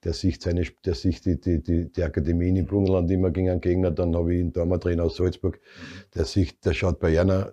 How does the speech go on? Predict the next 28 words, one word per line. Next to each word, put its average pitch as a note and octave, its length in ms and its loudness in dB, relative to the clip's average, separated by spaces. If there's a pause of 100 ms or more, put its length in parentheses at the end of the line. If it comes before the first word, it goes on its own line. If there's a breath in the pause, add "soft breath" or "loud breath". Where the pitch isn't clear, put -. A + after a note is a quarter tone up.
ich G#2 160 -2
schaue F2+ 220 0
halt E2 120 -4
bei F#2 100 -2
der D#2+ 120 0
Austria F2+ 340 0
oder E2+ 140 0
bei E2+ 160 -2
der, E2 200 0
oder E2+ 200 -2
bei D#2+ 100 -4
der E2 120 0
Admira. F2 420 -2 (640 loud breath)
Also, A2+ 320 8 (340 loud breath)
wir C3 220 6
sind A#2+ 200 8
schon, B2 240 8
wir A2+ 60 8
sind A2 220 2
schon A2+ 100 2
sehr G2+ 160 4
gut F#2 180 2
vernetzt, G2 400 2
das F#2 120 -4
ist F#2 120 0
keine F#2+ 220 0
Frage. G2+ 480 2 (260)
Äh, F#2+ 460 4